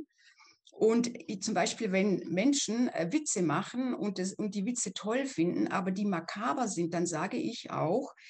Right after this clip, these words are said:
"Also bitte, äh, Worte schaffen Realitäten. Willst du, dass das bei dir passiert?" Die sagen immer,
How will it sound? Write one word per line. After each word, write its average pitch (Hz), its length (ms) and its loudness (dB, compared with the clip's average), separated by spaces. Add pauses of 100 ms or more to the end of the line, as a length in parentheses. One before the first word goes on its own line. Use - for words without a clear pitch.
(320)
"Also 190 280 2
bitte, 233 340 0
äh, 196 480 2
Worte 208 260 0
schaffen 214 320 -2
Realitäten. 196 960 0
Willst 254 360 2
du, 254 260 0
dass - 240 -2
das 240 220 -4
bei 196 160 -2
dir 233 200 -4
passiert?" 226 680 2 (520)
Die 202 160 0
sagen 214 340 4
immer, 247 300 6